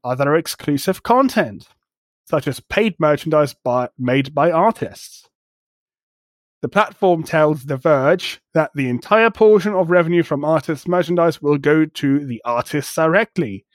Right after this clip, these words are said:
It also plans on collaborating with artists to create more opportunities like this in the months ahead. Spotify is kicking off its,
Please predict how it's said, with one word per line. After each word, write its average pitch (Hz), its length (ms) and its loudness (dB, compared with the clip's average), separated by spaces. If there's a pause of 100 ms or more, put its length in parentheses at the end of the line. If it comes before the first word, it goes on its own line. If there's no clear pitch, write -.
(420)
It 190 80 0
also 240 300 4
plans 175 380 2
on 151 100 -4
collaborating 160 580 0
with 131 220 -4
artists 156 640 -4 (440)
to 185 160 0
create 180 580 0 (120)
more 170 320 2
opportunities 196 840 0
like 160 320 0
this 170 260 0
in 139 220 -6
the 123 100 -4
months 113 380 -6
ahead. 165 460 -2 (1300)
Spotify 196 520 2
is 185 80 -4
kicking 220 280 -4
off 196 220 2 (100)
its, 160 440 -2